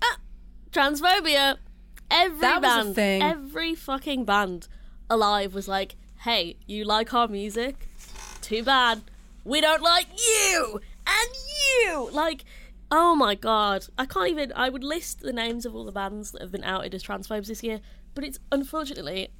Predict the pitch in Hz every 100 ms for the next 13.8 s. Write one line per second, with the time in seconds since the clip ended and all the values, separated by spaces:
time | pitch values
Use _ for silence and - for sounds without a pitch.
0 | - 240 339 - 254 262 285 233 - -
1 | - - - - - - 277 285 480 508
2 | 302 247 - 254 - 262 277 381 403 320
3 | - - 247 214 240 427 427 - 294 311
4 | 277 285 247 - - - - - - -
5 | - - - - - 247 - - 233 339
6 | 269 190 269 269 - 190 196 - 190 196
7 | - 170 160 - 202 285 302 311 - 247
8 | 269 262 214 196 - - - - - -
9 | - 202 269 - - - - 175 98 82
10 | - - - - - - 262 285 185 143
11 | - - 254 311 123 180 220 330 240 220
12 | 185 175 175 214 226 359 339 359 285 302
13 | 247 208 214 302 254 202 190